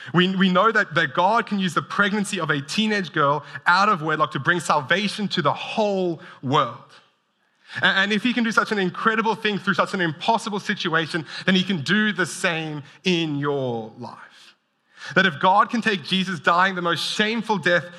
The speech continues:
the world has ever known on the cross and use that to redeem a broken people, then maybe he can do the same in your life. That, church, if the tomb is empty, if Jesus went to the cross, died, and then rose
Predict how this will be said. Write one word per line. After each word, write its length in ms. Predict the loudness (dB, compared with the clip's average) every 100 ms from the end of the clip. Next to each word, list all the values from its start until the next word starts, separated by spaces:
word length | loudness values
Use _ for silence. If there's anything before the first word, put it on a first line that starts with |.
| -20 -4
the 100 | 0
world 320 | 4 4 4
has 160 | 0 0 0
ever 220 | 0 0
known 280 | 2 0 0
on 180 | 0 -2
the 80 | -2
cross 360 | -2 -2 -2 -10 -4
and 180 | -2 0
use 320 | 0 2 2
that 140 | 0 -2
to 100 | -2
redeem 320 | -2 -2 -2
a 120 | -2
broken 640 | -4 0 2 2 2 -2 -2
people, 500 | -4 -4 -4 -4 -6 -2
then 300 | 0 0 0
maybe 420 | 0 0 -2 -4
he 100 | -4
can 140 | -2 0
do 160 | 0
the 80 | -4
same 500 | -6 -2 -2 0 -6 -4
in 260 | -4 -2
your 300 | -2 -2 -2
life. 180 | -6 -12 -16 -20 -20 -20 _ _ _ -16 0
That, 100 | 0
church, 260 | 2 0 0
if 140 | -2
the 80 | -2
tomb 640 | -2 -2 2 2 2 0 0
is 340 | 0 -2 -2
empty, 340 | -4 -2 -4 -6 -4
if 160 | -4 -2
Jesus 300 | 0 0 0
went 340 | 2 2 2 -2
to 100 | -2
the 100 | -2
cross, 360 | 2 0 0 -10 -12 0
died, 380 | 4 6 4
and 100 | 2
then 200 | -2 0
rose 400 | 2 4 2 -2